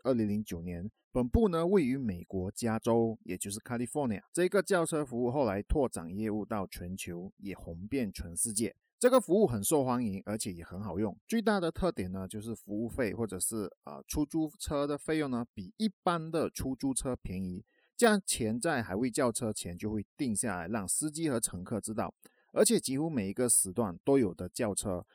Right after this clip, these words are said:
这个共享的服务后来也延伸出了 Uber Eats。这里也稍微提起，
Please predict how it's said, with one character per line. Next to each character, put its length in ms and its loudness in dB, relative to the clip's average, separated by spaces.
这 120 4
个 120 4
共 260 6
享 240 0
的 100 0
服 220 -4
务 60 0
后 260 6
来 140 6
也 120 2
延 300 -2
伸 200 0
出 160 -2
了 100 0
Uber 400 6
Eats。 180 -2
这 140 10
里 140 4
也 80 4
稍 180 4
微 100 8
提 200 0
起， 260 -4